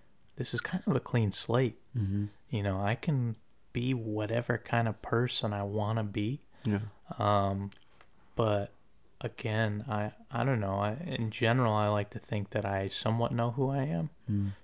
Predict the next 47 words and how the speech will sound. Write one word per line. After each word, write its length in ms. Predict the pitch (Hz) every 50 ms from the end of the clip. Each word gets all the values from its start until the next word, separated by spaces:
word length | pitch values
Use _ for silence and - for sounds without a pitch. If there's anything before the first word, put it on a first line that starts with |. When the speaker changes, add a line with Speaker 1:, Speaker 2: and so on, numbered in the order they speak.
| - -
Speaker 1:
So 180 | - - - 127
it 60 | 131
wasn't 320 | 131 147 156 147 151 143 139
even 240 | 135 127 127 120 113
like 220 | 113 110 107 -
I'm 180 | 110 107 107 110
gonna 220 | 110 104 104 98 - -
change. 380 | - - 123 117 117 110 - - - -
I, 260 | - 117 113 123 - -
you 100 | - 117
know, 140 | 107 104 101
I 140 | 101 101 101
fucked 340 | - - 113 - - -
up 180 | 110 101 - -
in 100 | 104 95
high 160 | - 107 101
school, 360 | - - - - - - 110
so 180 | - - - 117
I 80 | 107 -
Speaker 2:
Yeah. 40 | 107
Speaker 1:
wanna 340 | 104 104 104 101 98 98 - - - - - - - - -
be 120 | 120 110
completely 480 | - - 107 - - 123 120 110 107 101
different. 400 | 101 110 101 - - 101 101 -
It 60 | - 113
was 180 | 110 107 104
just 260 | - - - - - -
like, 260 | 104 95 98 - - - - - - - - - - -
I 80 | 113 110
know 280 | 107 110 110 107 107 101
that 180 | - 101 101
in 160 | 107 104 104 104
these 220 | 110 110 104 104
areas, 640 | 107 107 104 101 101 98 95 95 98 90 - - - -
I'm 140 | 117 104 104
not 200 | 104 95 92 -
the 60 | 107
best. 500 | 92 - - 92 90 - - - - -
You 80 | 117 101
know, 140 | 98 95 98
I'm 80 | 98
not 160 | 101 98 - -
the 60 | 107
Speaker 2:
Yeah. 60 | 92
Speaker 1:
best 320 | - 107 101 98 - - -
at 60 | 104
making, 500 | 104 104 101 98 - - 110 101 98 92